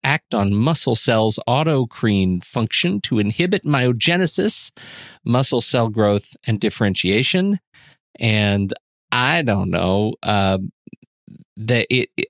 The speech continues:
the pictures that came along with it <laughs> were pictures of giant, obscenely muscle-bound dogs and cows that are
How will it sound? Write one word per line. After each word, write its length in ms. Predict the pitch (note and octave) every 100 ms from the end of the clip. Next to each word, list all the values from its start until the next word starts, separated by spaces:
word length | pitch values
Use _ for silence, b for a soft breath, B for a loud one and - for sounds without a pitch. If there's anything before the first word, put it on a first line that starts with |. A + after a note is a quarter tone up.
| -
the 140 | A#2+
pictures 480 | - E3+ - C#3+ G#2+
that 160 | G#2+ -
came 260 | C#3 B2
along 300 | A2+ A2 D#3+
with 220 | F3+ - A#2+
it 180 | -
<laughs> 100 | A#2+ C3+
were 80 |
pictures 560 | B2 A#2+ - - D3+ A2
of 260 | B2 C#3+ A#2+
giant, 680 | - C3 C3+ E3 D#3+ A2+ - - B B B - -
obscenely 1000 | C3+ A#2+ - A3 - B3 A3+ A3 F3 C#3+
muscle-bound 1000 | C#3 D3 G3 - G3 C#3 C3+ B2 A2+ A2+
dogs 540 | C3+ G3+ D3+ G#2 G2
and 180 | G#2+ G#2
cows 680 | - G3 G#3+ A2+ E2 E2+ -
that 180 | A#2 -
are 240 | A2+ A2